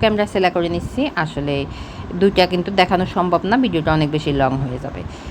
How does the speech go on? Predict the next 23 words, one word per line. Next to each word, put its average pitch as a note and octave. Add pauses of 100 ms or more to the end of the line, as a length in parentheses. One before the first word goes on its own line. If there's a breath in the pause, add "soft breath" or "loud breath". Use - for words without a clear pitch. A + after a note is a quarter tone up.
(160 loud breath)
তো C#4 (200)
আমি G#3+ (100)
গলাটা A3
দেখিয়ে D#3+
দিব D3+ (100)
কীভাবে E3+
গলাটা D3+
সেলাই C3+
করবেন। C#3+ (140)
এই F#3+
যে D#3 (240)
আমার G#3+
কিন্তু A3+ (160)
সাইডে F#3 (120)
চেইন A#3+
আছে, C#4+ (100)
সেলাই F3+
করা C#3+
আছে, - (100)
এই G#3+
জন্য G#3+ (200)
এই B3+
কাপড়টাকে A3+